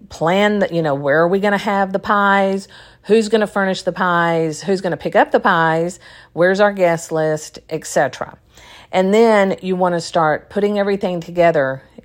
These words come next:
in September. So you wanna send out your invitations, you wanna create your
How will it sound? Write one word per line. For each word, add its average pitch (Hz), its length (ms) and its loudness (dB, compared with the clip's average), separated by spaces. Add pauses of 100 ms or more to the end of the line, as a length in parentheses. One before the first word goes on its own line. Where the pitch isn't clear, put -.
in 165 140 -2
September. - 840 -6
So - 180 -4
you 165 200 0
wanna 156 180 0
send 143 240 -6
out 131 220 0
your 104 100 -8
invitations, 226 800 -2
you 160 80 -4
wanna 139 220 -6
create 135 340 -4
your 135 160 -6